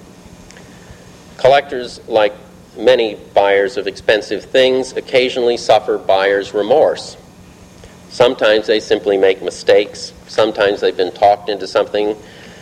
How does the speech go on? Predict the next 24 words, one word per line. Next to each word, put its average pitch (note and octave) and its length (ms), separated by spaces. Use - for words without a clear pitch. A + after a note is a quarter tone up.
or G#2 100
allowed G#2+ 460
passion G#2 480
to G#2 120
overcome F#2+ 560
reason. A2 460
A G#2+ 80
prompt B2 380
return F#2+ 500
is F#2 200
acceptable F#2+ 600
to E2+ 80
virtually G2 500
every F2+ 220
dealer, A#2 400
although G2 400
I G2 100
have F#2+ 180
kept - 320
many A2+ 260
of F2 80
my F#2 140
own D#3 200
mistakes F#2 480